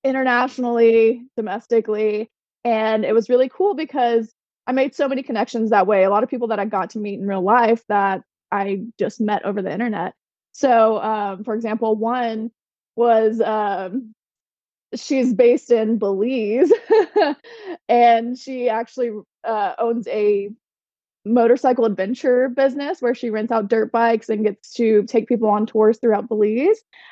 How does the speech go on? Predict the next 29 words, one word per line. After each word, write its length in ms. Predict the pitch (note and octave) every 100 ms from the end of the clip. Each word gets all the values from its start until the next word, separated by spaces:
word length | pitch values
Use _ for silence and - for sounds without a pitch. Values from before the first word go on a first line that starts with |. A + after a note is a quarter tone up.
| -
Um, 320 | A#3 G#3+ G#3+ A3+
so 160 | A3
Emma 560 | D3+ A3+ A#3 A3 G#3+ G#3+
was 420 | G#3 A3 A3 - _
awesome 480 | A3 G#3+ A#3+ A#3+ G#3+
and 280 | - G#3 A3
she 200 | - G#3+
let 120 | G3+
me 240 | G#3 G#3 F#3
interview 400 | G#3+ A3 A3 A#3
her. 340 | A#3+ G#3+ G#3+
And 340 | G#3 G#3+ G#3+
then 480 | G#3 G#3 D4+ D4 G3+ - _ _ _ -
s-, 440 | - - - - - - -
I 60 |
think 140 | G#3+ B3
it 20 |
was 140 | B3
seven 340 | - A#3 A#3+ A#3+
years 240 | G#3+ A3+
later, 340 | G#3 G#3+ G#3+ G3
I 60 |
actually 360 | G3 G3 - G#3+
got 200 | G#3+ G3+
to 60 |
go 180 | G#3 G3+
ride 240 | G3+ G3 G3+
in 140 | F#3+
Belize 600 | F#3+ G#3+ A#3+ G#3+ G#3+